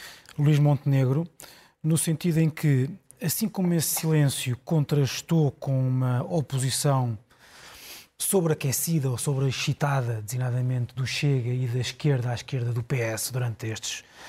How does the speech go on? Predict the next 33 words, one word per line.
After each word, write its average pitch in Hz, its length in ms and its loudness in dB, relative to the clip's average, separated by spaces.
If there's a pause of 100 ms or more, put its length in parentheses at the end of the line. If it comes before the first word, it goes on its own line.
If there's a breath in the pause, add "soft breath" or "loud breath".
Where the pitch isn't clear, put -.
(300 loud breath)
durante 139 300 2
estes 131 180 -2
dias, 139 420 4 (680 loud breath)
também 196 380 4
este - 180 0
discurso - 760 0
contrastou 160 680 2
contra 175 280 -2
o 165 60 0
excesso - 360 -2
de - 40 -12
taticismo 165 720 0
que - 140 -2
ainda 160 240 4
se - 100 -6
continua 156 520 0
a - 20 0
verificar 147 580 -2 (420 loud breath)
na 147 140 4
política 156 640 0
portuguesa. 135 440 0
Quando 180 240 2
Luís 170 200 4
Montenegro 143 480 2
diz 123 400 0 (360 loud breath)
que 175 120 2
este 156 160 0
governo 143 360 2
não 139 280 2
está 135 360 0
aqui 127 240 -4
de 120 120 -8
turno, 123 500 0